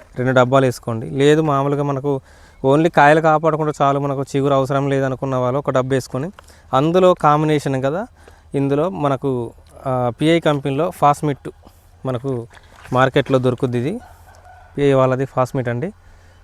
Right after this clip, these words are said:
ఇది ఎకరానికి ఒక హాఫ్ లీటర్ సరిపోద్ది. ఎక్కువ స్ప్రే చేయకూడదు. ఇది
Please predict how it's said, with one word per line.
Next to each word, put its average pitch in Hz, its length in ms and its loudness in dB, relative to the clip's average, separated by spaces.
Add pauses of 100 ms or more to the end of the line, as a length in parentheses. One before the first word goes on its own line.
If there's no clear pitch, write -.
ఇది 139 340 -2 (320)
ఎకరానికి 147 480 0
ఒక 147 120 -2
హాఫ్ 127 200 2
లీటర్ 139 180 -4
సరిపోద్ది. 123 360 -2
ఎక్కువ 131 200 -2
స్ప్రే - 220 -4 (100)
చేయకూడదు. 117 260 -2
ఇది 135 220 -6